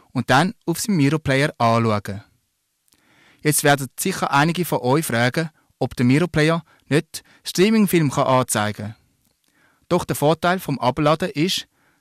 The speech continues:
dass auch offline, zum Beispiel am Laptop, die Filme können angeschaut werden. Mit der schnellen Internetverbindung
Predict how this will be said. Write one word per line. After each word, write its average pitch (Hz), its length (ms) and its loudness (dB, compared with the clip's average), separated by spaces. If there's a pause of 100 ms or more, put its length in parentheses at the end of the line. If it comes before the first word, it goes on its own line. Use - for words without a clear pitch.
dass 151 240 -2
auch 131 220 0
offline, 156 600 -2
zum 156 140 -6
Beispiel 147 300 0
am 120 140 0
Laptop, 117 560 -4 (480)
die 139 80 0
Filme 135 220 0
können 175 200 -2
angeschaut 117 540 -2
werden. 104 460 -6 (960)
Mit 151 260 -2
der 139 140 2
schnellen 165 420 2
Internetverbindung 190 800 -2